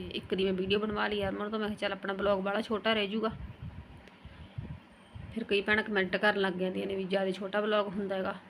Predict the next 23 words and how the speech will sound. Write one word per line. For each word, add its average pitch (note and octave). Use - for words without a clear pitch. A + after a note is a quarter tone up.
ਦਸ G3+
ਕੁ -
ਗਿਆਰਾਂ G3+
ਮਿੰਟ G3
ਦਾ G3
ਤਾਂ F#3+
ਵਲੌਗ G3
ਚਾਹੀਦਾ F#3+
ਹੀ G3
ਹੈ। G3+
ਤੇ A#3+
ਇਹ A3+
ਤਾਂ A3
ਬਸ A#3
ਕੱਪੜੇ F#3+
ਸੌਖੇ G3
ਚੜ੍ਹ F#3
ਜਾਂਦੇ G3+
ਨੇਗੇ F#3+
ਉੱਪਰ -
ਦੀ F#3+
ਚੜ੍ਹਾ G#3
ਕੇ, G3+